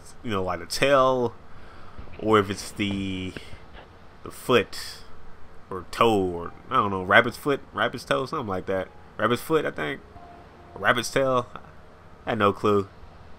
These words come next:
Ooh, got my level, girl. Got my level, though. Hope, man, hopefully an Uber next on here. Like, I, like, I didn't even see who I was playing with.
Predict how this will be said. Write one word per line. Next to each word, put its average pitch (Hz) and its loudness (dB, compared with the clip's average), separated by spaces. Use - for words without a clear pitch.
Ooh, 151 2
got 110 -2
my 110 -2
level, 117 6
girl. 120 4
Got - -2
my 98 -2
level, - -2
though. - -2
Hope, 196 6
man, 175 2
hopefully 185 4
an - 2
Uber 127 4
next 113 2
on 104 2
here. 95 -2
Like, 104 0
I, 127 8
like, 107 -4
I 127 8
didn't 120 0
even 107 -6
see 120 -2
who 110 2
I 101 6
was 95 2
playing 107 0
with. 110 0